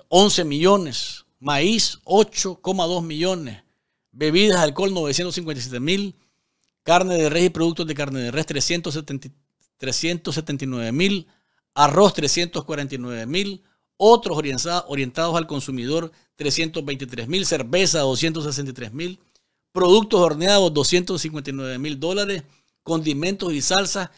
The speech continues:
doscientos veinticinco mil doscientos noventa y nueve en volumen. Ustedes ven, está en el caso de la carne de pollo, o las aves de corral, tonelada, doscientas setenta y siete mil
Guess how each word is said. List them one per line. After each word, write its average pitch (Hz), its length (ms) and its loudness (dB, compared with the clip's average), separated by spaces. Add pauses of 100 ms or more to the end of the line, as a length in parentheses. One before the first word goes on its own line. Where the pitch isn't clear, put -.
(180)
doscientos 170 580 -4
veinticinco 147 520 -8
mil 170 340 -4 (440)
doscientos 160 920 -6
noventa 135 480 -4
y 110 80 -6
nueve 160 380 6
en 104 120 -4
volumen. 151 480 2
Ustedes 135 320 -8
ven, 151 140 -10
está 156 180 -12
en 156 80 -12
el 139 80 -14
caso 131 220 -10
de 170 100 -8
la 156 100 -8
carne 175 300 -4
de 170 80 -2
pollo, 165 460 2 (760)
o - 80 -20
las 110 240 -10
aves 151 200 0
de 160 100 -8
corral, 160 480 -2 (720)
tonelada, 165 560 6
doscientas 202 1000 0
setenta 160 440 -8
y - 20 -8
siete 139 320 -8
mil 185 400 -6